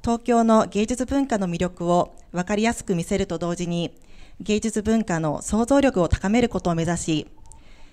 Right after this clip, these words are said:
東京二ゼロ二ゼロオリンピック・パラリンピック、さらにはその先まで、東京に世界から人が集まり、東京の魅力を満喫できることを目指す芸術祭として、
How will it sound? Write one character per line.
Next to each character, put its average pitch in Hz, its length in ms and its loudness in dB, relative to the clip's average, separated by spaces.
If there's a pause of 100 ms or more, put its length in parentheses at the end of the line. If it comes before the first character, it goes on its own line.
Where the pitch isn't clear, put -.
(300)
東 226 240 0
京 202 380 6
二 214 160 2
ゼ 269 140 4
ロ 240 100 4
二 190 160 2
ゼ 185 140 0
ロ 160 220 4
オ 170 60 0
リ 190 120 0
ン 202 80 0
ピ 214 100 -4
ッ - 160 -6
ク・ 147 340 0
パ 190 120 -6
ラ 190 80 -2
リ 196 120 0
ン 196 80 0
ピ 196 100 -6
ッ - 140 -14
ク、 143 300 -2 (260)
さ - 160 -2
ら 226 100 2
に 180 140 0
は 147 240 0
そ 202 120 0
の 214 80 2
先 - 260 -2
ま 240 120 4
で、 175 300 0 (800)
東 202 200 2
京 196 180 4
に 185 220 0
世 247 160 -2
界 226 180 0
か 160 140 -2
ら 143 100 0
人 - 240 -2
が 185 180 0
集 196 100 -6
ま 185 120 0
り、 147 200 -4 (480)
東 214 200 2
京 214 180 2
の 202 100 2
魅 190 120 2
力 190 280 2
を 185 180 6
満 214 200 0
喫 - 200 -4
で 247 100 0
き 285 100 0
る 294 80 4
こ 247 140 2
と 190 100 4
を 160 40 4
目 165 80 0
指 208 120 0
す - 100 -6
芸 - 180 0
術 185 200 0
祭 165 180 -2
と 160 100 -4
し - 100 -6
て、 151 260 2